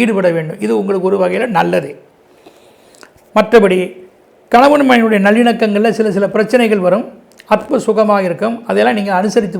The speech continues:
போவது உங்க நாலு சுவற்றுக்குள் தான் நீங்கள் செய்து கொள்ள வேண்டும். சரியா? ரைட். அதுக்கப்புறம் உங்களுக்கு அதிர்ஷ்டமான நிலைகள் என்ன நமக்குன்னு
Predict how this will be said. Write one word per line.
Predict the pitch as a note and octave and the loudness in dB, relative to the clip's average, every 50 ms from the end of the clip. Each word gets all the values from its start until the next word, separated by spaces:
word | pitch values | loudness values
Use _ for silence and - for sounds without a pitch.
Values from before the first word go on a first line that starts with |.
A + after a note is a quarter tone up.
| E3 | -4
போவது | F3+ F#3 F#3 G3 B3+ E4+ G4 - - - - _ _ _ _ _ _ - G3 | -4 -2 -2 -2 -2 -2 -4 -8 -12 -20 -20 _ _ _ _ _ _ -6 -4
உங்க | G3 F#3+ F#3 F3+ F#3+ | -2 -2 -2 -2 0
நாலு | G#3 G#3+ G3+ - | 0 0 0 0
சுவற்றுக்குள் | - A3 A#3 A3 A3+ A3+ F#3+ G#3+ G3 G#3 | 0 -2 0 0 -2 -2 -2 -2 -2 0
தான் | C4+ B3 | -2 0
நீங்கள் | G#3 F#3+ F#3 - G3+ | -2 -4 -4 -4 -4
செய்து | G3 F#3+ F#3+ F3 | -4 -2 -2 -4
கொள்ள | E3+ E3 D#3 C#3+ C#3 | -4 -4 -4 -4 -6
வேண்டும். | C3+ C3+ C#3 C3 - _ _ _ - | -6 -8 -12 -14 -16 _ _ _ -6
சரியா? | F3 E3+ F3 G#3 A#3 F#3+ D3 - - - - _ - D#3+ | -6 -4 0 0 0 0 -2 -4 -10 -20 -14 _ -2 -2
ரைட். | D3+ C3 - - - _ _ - - - - - - - - - - - | -2 -2 -4 -10 -20 _ _ -20 -20 -20 -20 -20 -20 -20 -20 -8 0 4
அதுக்கப்புறம் | A3+ A#3 A3+ A3+ A3+ A3 C4 C4 A#3+ | 4 6 6 6 6 6 6 6 6
உங்களுக்கு | A3+ G#3+ A3 G3+ F3 G3 F#3+ F#3 F#3+ F#3 | 6 4 2 2 2 2 0 0 2 0
அதிர்ஷ்டமான | G#3 B3+ A3+ - - C#4+ B3+ B3 B3 B3+ B3+ B3+ A3+ G#3+ | 0 0 -2 -2 0 2 2 4 4 2 2 2 2 2
நிலைகள் | G#3+ A3 G#3 G#3 G3+ F3+ F3 F#3+ - F#3+ G3 | 4 4 4 4 2 0 -4 -4 -4 -2 0
என்ன | G#3 G#3+ G#3+ G3+ | 0 0 0 0
நமக்குன்னு | F#3+ F#3 E3+ E3+ F#3 F#3+ | -2 -2 -4 -4 -6 -4